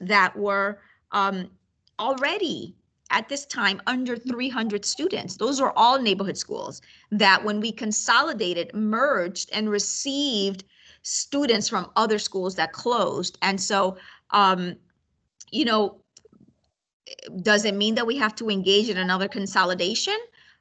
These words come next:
Um, I don't know, but, um, there's gonna be an economy of scale, which is, like, what I think you're, you're getting at, um, and it's an economy of scale situation, um,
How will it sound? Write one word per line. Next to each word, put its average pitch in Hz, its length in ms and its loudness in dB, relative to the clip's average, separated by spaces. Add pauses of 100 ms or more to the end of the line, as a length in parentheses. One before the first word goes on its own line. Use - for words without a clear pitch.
(120)
Um, 180 300 0 (600)
I 180 80 0
don't 208 160 -2
know, 226 400 4
but, 180 320 4
um, 170 400 0 (160)
there's 196 260 -2
gonna 220 300 0
be 220 460 0 (260)
an 202 80 2
economy 214 460 2
of 202 80 -2
scale, 190 560 0
which 185 160 -8
is, 180 80 -4
like, 170 200 -2
what 185 120 -2
I 170 80 0
think 262 280 -2
you're, - 280 -4
you're 185 180 -2
getting 156 320 -2
at, 151 160 0 (460)
um, 185 240 6
and 185 100 -8
it's 185 220 -6
an 180 100 -6
economy 190 400 -2
of 180 80 -8
scale 175 260 -6
situation, 180 800 -6 (420)
um, 165 260 0